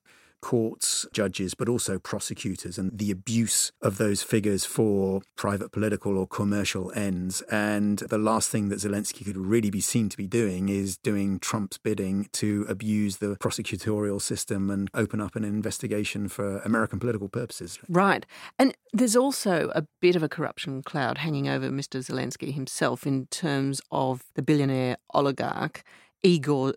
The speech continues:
Speaker 2: Kolomoisky. Now, what's the story there?
Speaker 1: Well, Zelensky was swept to power on this anti-corruption ticket, but people in Ukraine have always been suspicious about whether he is really his own man or whether he is a creature himself of a kind of powerful business interests in the form of Igor Kolomoisky,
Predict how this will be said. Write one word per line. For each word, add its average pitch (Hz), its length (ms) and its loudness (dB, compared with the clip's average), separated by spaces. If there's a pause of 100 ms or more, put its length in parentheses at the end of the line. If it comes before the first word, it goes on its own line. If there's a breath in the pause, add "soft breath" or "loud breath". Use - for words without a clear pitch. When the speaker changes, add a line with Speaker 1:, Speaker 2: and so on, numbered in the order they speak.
Speaker 2:
Kolomoisky. 143 680 -2
Now, 147 100 0
what's 175 220 -4
the 190 60 -6
story 160 280 -2
there? 143 440 -6 (520 loud breath)
Speaker 1:
Well, 185 320 8
Zelensky 151 520 8
was 123 120 4
swept - 200 6
to 131 80 2
power 147 280 6
on 113 120 4
this 110 100 2
anti-corruption 113 680 0
ticket, - 600 -4
but 151 160 -8
people 175 240 4
in 135 140 6
Ukraine 143 340 6
have 127 100 4
always 151 280 6
been 127 200 6
suspicious - 680 2
about 110 300 2
whether 117 280 4
he 113 300 6
is 107 380 0
really 117 340 4
his 107 160 4
own 104 220 4
man 110 320 2
or 101 100 0
whether 107 220 2
he 107 180 2
is 95 80 0
a 101 80 0
creature 143 400 2
himself 101 500 4
of 101 140 0
a 95 60 -2
kind 104 180 0
of 90 80 -6
powerful 104 560 0
business 120 320 4
interests 110 460 2
in 117 100 6
the 104 80 4
form 110 380 4
of 107 160 2
Igor 107 260 2
Kolomoisky, 104 720 2